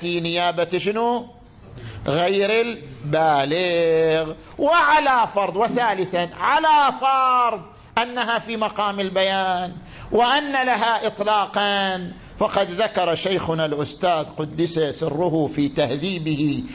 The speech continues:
في الجزء الأول صفحة مائتين وسبعة بأن ما ورد في السياق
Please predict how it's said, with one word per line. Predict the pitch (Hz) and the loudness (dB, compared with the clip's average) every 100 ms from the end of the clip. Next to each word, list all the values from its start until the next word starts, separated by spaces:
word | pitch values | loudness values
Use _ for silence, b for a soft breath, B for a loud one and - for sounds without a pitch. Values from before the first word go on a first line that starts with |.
| B - | B -4
في | 160 | -2
الجزء | 143 170 151 156 | 0 -2 0 -2
الأول | 147 147 151 151 170 147 - - - | 0 0 0 2 2 0 -6 -16 -4
صفحة | 160 151 147 | -4 -2 -6
مائتين | 147 147 143 - 170 151 | -4 -2 -2 -2 -2 -2
وسبعة | 139 135 151 143 139 185 247 247 B B - | -2 0 0 0 0 2 0 -4 B B -2
بأن | 175 185 175 170 | 0 0 0 -2
ما | 170 160 151 | 0 0 2
ورد | 156 202 190 156 | 2 2 2 0
في | 135 | -2
السياق | 131 - - 143 151 143 113 - | -4 -8 -4 0 2 2 -2 -10